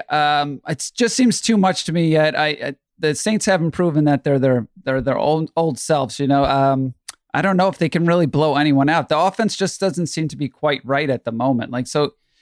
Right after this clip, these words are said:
even though it's weird, they're still averaging, like, thirty points per game. I, I don't know, something, maybe it is Michael Thomas, but again, seven and a half just seems too much. The Bears were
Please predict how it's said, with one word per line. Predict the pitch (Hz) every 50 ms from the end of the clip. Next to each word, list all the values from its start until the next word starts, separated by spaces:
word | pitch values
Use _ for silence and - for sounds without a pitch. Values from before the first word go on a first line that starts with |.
| _ _ _
even | 190 226 247 269
though | 269 247 214
it's | 190 - -
weird, | 180 196 240 240 185 170 156
they're | 160 165 156
still | - - - 220 226
averaging, | 185 185 190 190 175 147 175 170
like, | 156 147 143 135
thirty | - - 185 180 165 160
points | - - - 170 170 156 - -
per | - 143 135
game. | 120 - 151 147 139 131 117 113 113
I, | 110 123 139 139 - - _ _ _ _ _ _ _ _ _
I | - 156
don't | 156 160 156 147
know, | 135
something, | - - - 202 190 - 208 202 180 - - 147
maybe | 156 175 202 220 214 240
it | 202
is | 208 214 175 175
Michael | 196 190 185 175 - 175 -
Thomas, | - 180 165 165 160 160 156 139
but | - - 165
again, | 156 160 143 160 147 135
seven | 135 - 214 233 220
and | 214
a | 202
half | 185 160
just | - 180 160 -
seems | - 180 170 139
too | - - 165
much. | 156 151 147 143 - -
The | - 151
Bears | 127 180 202 233 233 202 190
were | 180 175 165 151 139 139